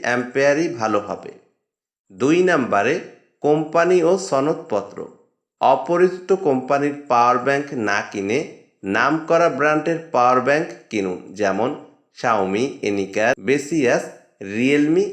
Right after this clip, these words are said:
ইত্যাদি। এছাড়া যদি পণ্যের সঙ্গে সরাসরি বা আন্তর্জাতিক সনদপত্র যেমন বিআইএস বা সিই সনদ থাকে তাহলে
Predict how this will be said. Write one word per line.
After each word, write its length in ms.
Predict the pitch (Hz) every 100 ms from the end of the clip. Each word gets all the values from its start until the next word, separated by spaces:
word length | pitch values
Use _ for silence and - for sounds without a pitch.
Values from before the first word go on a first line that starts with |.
| -
ইত্যাদি। 440 | 123 - 98 - - - _ 123
এছাড়া 360 | 156 185 135 139 - - - - 104
যদি 180 | 131 147 147
পণ্যের 380 | 147 160 175 175
সঙ্গে 240 | 180 180 180
সরাসরি 480 | 139 127 135 156 151 117
বা 80 | 127 _ _ 127 139
আন্তর্জাতিক 800 | 147 180 160 107 101 - 175 175 - _ _
সনদপত্র 760 | 135 131 151 160 - 120 110 113 113
যেমন 260 | 101 98 123 147 - _ - 90
বিআইএস 680 | 120 147 - 147 151 156 123 110
বা 100 | 139 165 - _ _ -
সিই 380 | 143 151 165 180 -
সনদ 280 | 123 147 160 -
থাকে 280 | 101 - 160 - - _ _ -
তাহলে 340 | 123 139 143